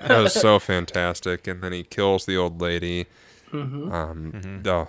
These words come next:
Speaker 1: it's, it's just, just so cool. Uh, the way that he, like, just disintegrates people into light.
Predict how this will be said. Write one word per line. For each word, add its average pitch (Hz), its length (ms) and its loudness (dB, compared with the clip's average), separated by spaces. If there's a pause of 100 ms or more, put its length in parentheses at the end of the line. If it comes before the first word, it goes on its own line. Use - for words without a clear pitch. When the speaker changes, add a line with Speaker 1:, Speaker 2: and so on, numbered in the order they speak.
Speaker 1:
it's, - 340 -8
it's 98 160 -8
just, - 200 -12
just - 220 -10
so 87 220 -6
cool. 90 280 -2
Uh, - 20 4
the 110 140 4
way 135 180 6
that 143 140 4
he, 113 120 4
like, 101 220 2
just - 200 -2
disintegrates 98 680 0
people 87 440 -6
into 85 220 -6
light. 85 560 -4